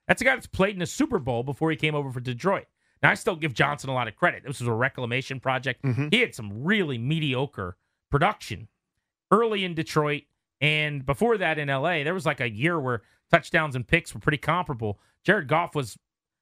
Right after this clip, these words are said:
Speaker 1: a guy that was run out of L A, essentially.
Speaker 2: Yeah, uh,
Speaker 1: Just
Speaker 2: there
Speaker 1: wasn't playing well, and Ben Johnson fixed him.
Speaker 2: Well, there have been two times where he's put up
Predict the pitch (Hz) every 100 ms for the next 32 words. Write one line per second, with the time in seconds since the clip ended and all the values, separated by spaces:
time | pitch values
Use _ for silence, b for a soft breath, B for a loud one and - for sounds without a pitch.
0 | _ - 143 180 180 170 165 127 175 170
1 | 185 175 180 196 453 - 139 98 - 95
2 | - - 214 247 - 160 190 190 196 -
3 | 208 240 165 131 147 135 180 208 165 208
4 | - 160 - - - - 139 156 196 160
5 | - 277 311 285 233 104 127 135 151 143
6 | 139 - 160 147